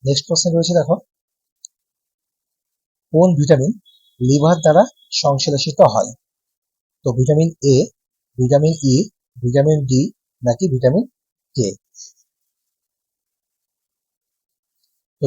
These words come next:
ভিটামিন কে লিভার দ্বারা সংশ্লেষিত হয়। অপশন ডি হলো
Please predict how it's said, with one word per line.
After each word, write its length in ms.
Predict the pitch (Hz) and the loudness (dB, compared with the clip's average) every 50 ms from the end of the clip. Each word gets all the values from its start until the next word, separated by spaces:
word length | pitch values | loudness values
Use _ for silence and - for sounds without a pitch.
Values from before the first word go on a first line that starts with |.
| 123 | -2
ভিটামিন 320 | 127 127 165 156 170 180 185 170 - _ - | 0 2 2 2 2 2 0 -2 -8 _ 0
কে 120 | 175 165 151 196 247 - _ _ _ _ _ _ | 2 4 4 2 0 -4 _ _ _ _ _ _
লিভার 320 | 131 131 139 135 160 175 165 | -2 0 0 2 2 0 2
দ্বারা 160 | 147 156 175 208 202 - | 4 4 4 4 2 0
সংশ্লেষিত 500 | 143 135 127 - 147 135 131 - 156 - 196 143 | -4 -4 -2 -2 -4 -4 -4 -4 0 2 2 2
হয়। 140 | 107 95 - - _ - - | 2 0 -2 -6 _ -10 -8
অপশন 220 | - - - 139 127 | -8 -6 -6 -6 -4
ডি 60 | 131 135 139 | -2 -2 0
হলো 100 | 151 180 | 2 2